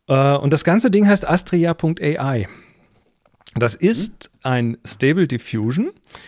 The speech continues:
Speaker 1: in das du selber Trainingsdaten reinwerfen kannst. Und dann kann es das, was es trainiert hat, sehr gut. Ich werf dir mal hier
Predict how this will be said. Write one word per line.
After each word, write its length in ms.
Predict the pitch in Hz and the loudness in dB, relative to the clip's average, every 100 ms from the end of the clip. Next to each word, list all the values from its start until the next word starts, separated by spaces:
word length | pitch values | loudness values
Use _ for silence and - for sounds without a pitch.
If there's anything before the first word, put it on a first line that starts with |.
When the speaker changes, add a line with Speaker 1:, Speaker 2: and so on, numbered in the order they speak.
| - _ - | -20 _ -4
Speaker 1:
in 220 | 143 135 | -2 0
das 400 | 131 165 - - | 0 -2 -4 -6
du 420 | 120 113 139 233 - - _ _ _ _ _ _ _ _ - | -4 0 0 -2 -6 -20 _ _ _ _ _ _ _ _ -12
selber 760 | 107 110 107 127 156 175 226 - _ _ _ _ _ - - | -6 -4 -2 0 0 -2 -4 -8 _ _ _ _ _ -20 -10
Trainingsdaten 800 | - 131 156 165 - 123 - 117 | -4 -2 -2 -2 0 -2 -2 -4
reinwerfen 640 | 98 131 113 87 - - | 0 0 0 -2 -6 -12
kannst. 500 | - 101 214 - - _ _ _ _ _ _ _ - _ _ _ _ _ | -8 -8 -8 -12 -16 _ _ _ _ _ _ _ -20 _ _ _ _ _
Und 180 | 131 135 | -4 0
dann 180 | 139 160 | 0 -2
kann 280 | - 185 180 | -2 0 0
es 140 | - | 0
das, 240 | 139 131 | 0 0
was 140 | 135 131 | -2 -4
es 140 | 135 | -6
trainiert 440 | - 123 131 139 - | -4 -2 0 -2 -2
hat, 140 | 131 - | -6 -8
sehr 260 | 110 123 | -6 -4
gut. 560 | 117 113 110 92 - - - | -4 -8 -8 -8 -14 -16 -16
Ich 260 | - - 117 | -14 -10 -2
werf 300 | 123 254 - | 0 0 -2
dir 180 | - 110 | -2 -2
mal 420 | 90 87 139 240 | -2 -4 -4 -4
hier 480 | - 123 139 160 | -8 -6 -2 0